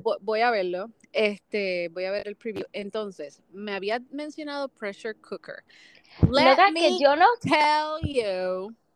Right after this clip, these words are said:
Speaker 1: Ya yo
Speaker 2: ¿Por qué no lo habíamos hablado?
Speaker 1: Pues tú sabes
Speaker 2: Sí,
Speaker 1: que,
Speaker 2: o sea, yo
Speaker 1: ok.
Speaker 2: lo vi hace como dos semanas.
Speaker 1: Pues de verdad, ay, qué bien.
Speaker 2: Sí.
Speaker 1: Mira, yo no sabía que tú veías eso. Yo veo
Speaker 2: <gasps>
Speaker 1: todos los cooking shows en Netflix, me fascina.
Speaker 2: Ah, nena, nosotros
Speaker 1: Mm.
Speaker 2: también.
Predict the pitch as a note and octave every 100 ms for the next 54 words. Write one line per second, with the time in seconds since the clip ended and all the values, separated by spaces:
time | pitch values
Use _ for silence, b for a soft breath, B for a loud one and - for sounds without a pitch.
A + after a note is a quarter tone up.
0 | _ _ - _ _ - G#3 D#4 D#4 D#4+
1 | D4+ D#4+ - F4 F4 F4 F#4 F#4+ F4 F4
2 | G#4+ - E4+ D4 D4 C4+ D4 C5+ F4 D4+
3 | - D#4+ D#4+ F#4+ G4+ C#4+ C#4+ D4+ C4+ D4
4 | E4 F4+ F#4 F#4+ G#4+ D#4+ A#3+ B3 - F4+
5 | C#4 E4+ G#3 - _ _ - - - G#3+
6 | G3 G3+ G3 A3 G#4+ - - - A#3 B3
7 | E4 D#4 D4+ B3 C4+ C4+ - A3 A3+ D4
8 | C#4+ E4+ F#4+ A3 F#3+ F3+ F3 - C#3+ B3
9 | C#4 D#4 D#4+ D#4+ F#4 G#4+ A#3+ C4 C#4 -
10 | C4 - B3+ A#3+ A#3+ A#3 B3+ - G3 F3
11 | - - - G3+ G#3 - F#3+ - G#3+ A3
12 | E3 _ _ _ _ G3+ F#3+ A3 F#4+ D#4
13 | A3 G#3 G#3 D4+ B3+ G3 G#4 G#3